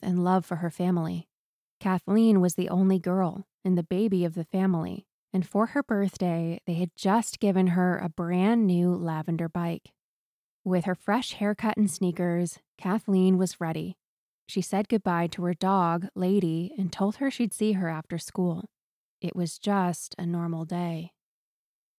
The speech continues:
When the clock hand hit three thirty,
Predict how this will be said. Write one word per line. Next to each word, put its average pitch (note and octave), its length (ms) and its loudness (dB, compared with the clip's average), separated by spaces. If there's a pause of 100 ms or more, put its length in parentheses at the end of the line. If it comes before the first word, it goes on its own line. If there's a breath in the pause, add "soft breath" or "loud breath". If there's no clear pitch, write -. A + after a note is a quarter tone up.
(1600)
When G#3+ 200 4
the A3 80 4
clock C4 400 2
hand G3+ 480 2
hit - 300 -2 (100)
three G3+ 240 4
thirty, F#3 720 0